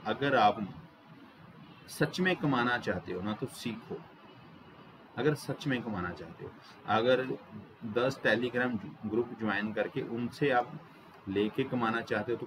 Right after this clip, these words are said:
कभी कमाओगे नहीं। जब आप महीने का हिसाब एंड पे किया करोगे तो आपका पोर्टफोलियो रेड में ही रहेगा, ठीक है। जितने बड़े मर्जी आपको टारगेट मिल जाएं तो आपके लॉसेस ज़्यादा होंगे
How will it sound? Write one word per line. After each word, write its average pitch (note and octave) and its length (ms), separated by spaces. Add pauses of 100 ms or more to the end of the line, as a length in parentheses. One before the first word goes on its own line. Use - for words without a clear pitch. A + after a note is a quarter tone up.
कभी G#2+ 180
कमाओगे G2+ 520
नहीं। A#2 240
जब A2 180
आप A2 160
महीने G2 360
का A2 120
हिसाब G2 400
एंड F#2 180
पे G#2 140
किया F#2 240
करोगे F#2 320
तो - 120
आपका G2+ 280
पोर्टफोलियो F#2+ 560
रेड F#2+ 240
में G2 160
ही F#2 160
रहेगा, - 400 (680)
ठीक F#2+ 120
है। G2 100
जितने A2+ 300
बड़े G#2+ 260
मर्जी G#2 300
आपको G#2 220
टारगेट F2+ 380
मिल G2 220
जाएं A2 180 (300)
तो A#2+ 60
आपके G#2+ 240
लॉसेस G#2+ 580
ज़्यादा G2+ 260
होंगे F2+ 300